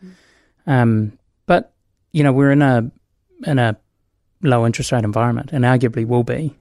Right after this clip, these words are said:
Speaker 2: um, for some time to come. So I think all options need to be considered, um, and it does depend on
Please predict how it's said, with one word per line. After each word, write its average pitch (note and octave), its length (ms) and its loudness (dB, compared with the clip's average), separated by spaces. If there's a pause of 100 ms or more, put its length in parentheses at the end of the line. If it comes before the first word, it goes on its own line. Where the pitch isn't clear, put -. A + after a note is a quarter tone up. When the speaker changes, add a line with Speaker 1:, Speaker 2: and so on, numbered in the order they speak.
(100)
Speaker 2:
um, B2 320 -8
for - 160 -10
some B2 180 -2
time A#2+ 180 -4
to - 60 -12
come. B2+ 300 -4 (1040)
So - 200 0
I E3 60 4
think - 400 -2
all D3 180 4
options B2 600 -2
need B2+ 220 2
to - 80 -12
be A#2 100 0
considered, - 560 -4 (240)
um, B2+ 300 0
and C#3+ 180 2
it - 80 -4
does E3 220 0
depend B2+ 340 -2
on A2+ 320 -4